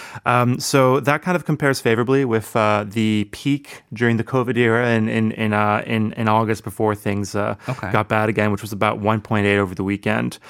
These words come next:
Speaker 1: Um, this included, we had a, f-, a few, uh, new local films, of course. There was also a mid-size holiday release, and among the local films was, uh,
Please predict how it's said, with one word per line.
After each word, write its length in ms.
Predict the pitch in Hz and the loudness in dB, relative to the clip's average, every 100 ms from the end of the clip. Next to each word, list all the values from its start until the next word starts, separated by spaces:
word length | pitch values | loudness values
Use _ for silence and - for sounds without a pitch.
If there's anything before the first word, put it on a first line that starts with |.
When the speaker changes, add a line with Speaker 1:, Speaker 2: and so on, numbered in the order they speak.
| - - | -20 -8
Speaker 1:
Um, 360 | - 113 113 131 | -2 0 0 0
this 220 | 147 139 | 0 2
included, 440 | 151 143 135 131 | 0 2 2 2
we 140 | 113 120 | 0 0
had 120 | 127 | 0
a, 40 | |
f-, 160 | 123 - | -2 -4
a 100 | 127 | -10
few, 420 | - 139 127 127 | -4 0 2 0
uh, 220 | 123 113 113 | 0 2 2
new 180 | 117 117 | 4 4
local 280 | 131 135 | 4 2
films, 280 | 147 147 139 | -2 0 -2
of 80 | 131 | -2
course. 280 | - 147 139 | -2 0 -2
There 60 | |
was 80 | 95 | 0
also 240 | 104 110 98 | 0 0 -2
a 20 | |
mid-size 500 | 104 110 - 104 101 | 0 0 0 -2 0
holiday 360 | 139 135 131 | 0 2 2
release, 420 | 127 123 127 120 - | 2 2 0 0 -2
and 200 | 98 98 | -4 -2
among 240 | 104 107 | -2 0
the 40 | |
local 240 | 104 101 98 | 0 -2 -2
films 320 | - 95 92 | -4 -4 -2
was, 300 | 98 92 - | -2 -2 -2
uh, 220 | 104 113 | -2 -2